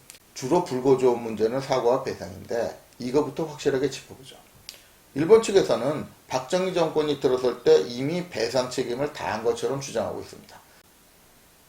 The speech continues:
사실 그때 맺어진 한일 협정을 살펴보면 그리 해석할 여지는 충분합니다.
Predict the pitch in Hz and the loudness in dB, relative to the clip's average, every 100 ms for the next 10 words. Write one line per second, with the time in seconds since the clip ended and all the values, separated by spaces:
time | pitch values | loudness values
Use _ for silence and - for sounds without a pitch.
0 | _ - 165 226 - 147 - 160 143 139 | _ 0 0 0 -4 -6 2 4 4 4
1 | 131 139 139 160 151 131 131 - 120 120 | 2 2 0 0 0 -2 -2 -2 -4 -4
2 | 113 - 107 107 127 156 - - - 143 | -4 -4 -4 -2 -2 -4 -6 -18 -2 2
3 | 160 151 147 143 127 135 131 117 127 139 | 2 4 2 2 0 0 0 -2 -4 -8
4 | 156 135 143 139 - | -8 -8 -8 -10 -10